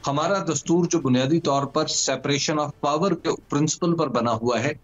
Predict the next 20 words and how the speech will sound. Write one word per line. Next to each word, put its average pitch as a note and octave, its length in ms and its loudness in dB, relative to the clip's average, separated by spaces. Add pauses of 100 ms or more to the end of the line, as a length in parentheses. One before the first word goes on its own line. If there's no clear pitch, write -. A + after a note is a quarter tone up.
यानी C3+ 280 2
जुदागाना C3 960 0
इख्तियारात B2 680 -2
पर C3 100 0
बना A2 200 0
हुआ A2+ 280 2
है, A#2+ 240 -2 (480)
जिसमें D#3+ 380 -2
अदलिया D3 460 0
अलग C#3 360 0
है, C#3 220 -2
executive B2+ 580 -2
अलग A#2+ 280 -2
है C3 340 0
और B2+ 260 -2
parliament C3 500 0
या B2+ 220 -2
legislature B2+ 640 -2
अलग A#2+ 360 -2
है। - 140 -14